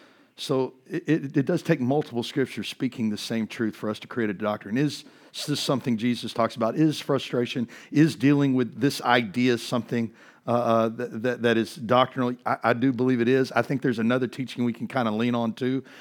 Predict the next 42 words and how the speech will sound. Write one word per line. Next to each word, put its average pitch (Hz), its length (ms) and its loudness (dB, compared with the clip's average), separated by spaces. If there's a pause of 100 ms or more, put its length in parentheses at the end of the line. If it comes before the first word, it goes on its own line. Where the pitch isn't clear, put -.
(160)
that'll 120 180 2
help 120 260 2
us - 160 -4
in 123 60 2
this. 127 340 0
You 113 100 -2
can 107 120 -4
flip 131 260 -2
it 117 80 -4
just 120 220 -2
a 113 40 -4
few 127 400 0 (300)
over 131 240 4
to 110 80 4
Luke 127 320 2
chapter 120 340 0
fourteen. 135 640 -2 (1600)
And 123 160 2
this 139 200 2
is 113 160 0
Jesus 131 440 0
again 131 320 2
talking 127 400 2
about 120 280 0
discipleship 131 920 0 (440)
in 120 240 2
Luke 139 220 4
chapter 127 380 2
fourteen, 131 600 -2
verse 123 180 0
twenty-eight. 131 440 0
He 131 100 -2
says, 117 240 -4
"For 117 180 0
which 131 280 0
of 113 100 -2
you, 135 280 2 (960)
desiring 127 640 4
to 123 120 -8
build 127 260 2
a 123 40 -2
tower," 117 560 2